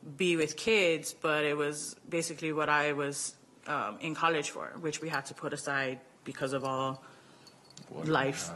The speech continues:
Speaker 2: happened?
Speaker 1: <laughs> I needed to quit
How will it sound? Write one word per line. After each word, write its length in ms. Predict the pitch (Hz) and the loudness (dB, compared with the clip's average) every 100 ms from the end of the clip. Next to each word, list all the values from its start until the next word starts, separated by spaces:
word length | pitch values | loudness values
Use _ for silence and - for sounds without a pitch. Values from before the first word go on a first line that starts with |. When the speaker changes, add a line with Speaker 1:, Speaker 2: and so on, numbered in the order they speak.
| - | -2
Speaker 2:
happened? 320 | - - 247 - | 2 4 4 2
Speaker 1:
<laughs> 60 | - | 0
I 600 | 170 160 156 156 156 156 | 2 4 4 4 4 2
needed 320 | 180 180 190 - 180 | 0 0 0 0 0
to 520 | 165 156 151 156 156 - - - - - - | 0 2 0 -2 -6 -14 -20 -18 -18 -20 -20
quit 500 | - 214 190 180 185 | -4 2 4 4 2